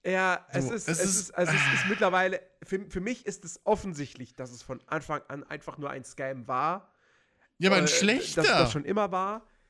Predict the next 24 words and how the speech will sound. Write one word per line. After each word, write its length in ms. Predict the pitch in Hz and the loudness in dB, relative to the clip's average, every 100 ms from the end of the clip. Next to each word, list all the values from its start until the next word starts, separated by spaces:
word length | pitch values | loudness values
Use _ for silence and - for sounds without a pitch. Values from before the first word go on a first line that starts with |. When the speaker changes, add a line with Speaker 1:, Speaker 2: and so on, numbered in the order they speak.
| _ _ _ | _ _ _
Speaker 1:
Ein 40 | - | -8
Speaker 2:
Also, 80 | 156 | 2
Speaker 1:
schlechter, 400 | 170 180 - 202 | 4 4 2 2
Speaker 2:
also 320 | 165 170 180 | 2 2 0
das, 40 | 175 | 2
Speaker 1:
ja. 260 | - 143 165 | 2 2 2
Speaker 2:
das 180 | 190 180 | 0 0
ist 140 | 190 | 2
ja 80 | 185 | 2
das 180 | 165 156 | 2 0
Ding, 120 | - 359 | 2 4
<laughs> 280 | - - | 4 0
die 40 | 180 | -2
sind 200 | 160 202 | -2 2
ja 120 | 170 | 2
an 100 | 160 | 4
dem 100 | 156 | 2
Scam 300 | 170 - 139 | 0 2 0
pleite 480 | 147 156 214 294 285 | 2 2 2 2 2
gegangen. 460 | 339 254 160 143 139 | 2 2 2 2 0
Das 220 | 139 - - | -2 -4 -2
ist 100 | 151 | 2
Speaker 1:
Ja. 80 | |
Speaker 2:
ja, 120 | 156 | 2